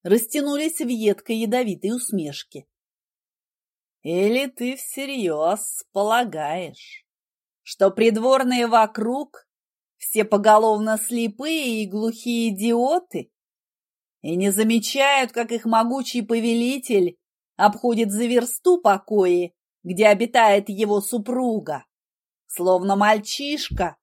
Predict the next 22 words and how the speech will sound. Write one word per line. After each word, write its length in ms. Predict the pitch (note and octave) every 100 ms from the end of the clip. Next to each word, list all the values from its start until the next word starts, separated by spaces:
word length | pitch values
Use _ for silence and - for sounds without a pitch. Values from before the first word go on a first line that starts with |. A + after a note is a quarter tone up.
| _ _ _ -
пугающийся 960 | F#3 G3+ A3 F#3+ F3+ - - F3+ G3
собственной 800 | F#3+ G#3+ G3 - - F3+ F3+ F#3
тени?» 760 | G3+ - A3+ G#3 F3 D#3+ E3 - _ _ _ _ _ _ _ _ _ _ _ _
Я 180 | D3+ D3+
почувствовал, 840 | D#3+ E3 - A#3 - E3+ D#3+ E3 D#3+
как 200 | F#3 -
чешуя 500 | G#3 G3+ A3+ B3 B3
на 120 | F#3+
спине 500 | - - A3 A3+ F3+
и 40 |
предплечьях 920 | D#3+ F#3+ G3+ B3 C#4 B3+ F#3+ E3+ - _ _ _ _ _
предательски 760 | - C4+ B3 A3 G3 G3 - A3
приподнимается, 1120 | G#3+ G#3+ A#3+ B3+ D#4 F#3+ D#3 D#3 - - D#3 _ _ _ -
наливаясь 500 | F#3+ B3+ A#3+ F3 E3
жаром. 500 | E3+ A#3 G3+ B2+ A#2+ _ _ _ _ _ _ _ _ _ _ -
А 180 | F3
в 100 | F3
горле 420 | D#3+ A3+ D#4+ D4 G3+
застревает 800 | F#3 - - G3+ F#3 A#3 D4
раскалённый 760 | G3+ G3+ - G3 F3+ F#3 B3 C4+
едкий 440 | F3 E3+ - D#4+
ком, 460 | A#3 - E3 G#3+ -